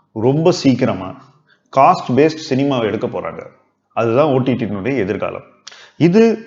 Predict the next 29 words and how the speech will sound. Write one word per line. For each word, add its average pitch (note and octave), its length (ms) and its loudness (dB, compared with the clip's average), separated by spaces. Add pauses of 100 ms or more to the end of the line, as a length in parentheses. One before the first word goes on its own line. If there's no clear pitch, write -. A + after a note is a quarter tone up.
(400)
நம்ம F3 220 0
நாட்டிலே A3 420 2
இருக்கக்கூடிய D#3+ 540 2
பெரிய D#3 300 0 (640)
ப்ரொடக்ஷன் C#3+ 460 -2
ஹவுசஸ், G#2 380 -4 (440)
கண்டென்ட் C#3 360 -2
ப்ரொடக்ஷன் G#2+ 420 -4
ஹவுசஸ்க்கு F#2+ 440 -10 (800)
ஒரு D#3 140 4
பெரிய E3+ 280 6
வாய்ப்பாக C3+ 500 2
இருக்கும். F#3+ 300 -4 (120)
புதியவர்கள் F#3+ 680 4
வருவார்கள். F#2+ 440 -4 (100)
ஏன்னா D3 240 2 (880)
செலவை G#3+ 360 2
அதிகம் F3 360 2
செய்யறேன், B2 400 2 (200)
நான் A#2+ 200 -2
பிரம்மாண்டமா E3 580 2
பண்றேன் A#2 400 -2
அப்படின்னு D3 400 -2
சொல்றது A#2 460 2 (1200)
ஒரு F3 260 6
சஸ்டெயினபிள் E3 680 2
பிசினஸ்க்கு C3+ 520 0
அடையாளம் A2+ 460 2
இல்ல. E2+ 140 -10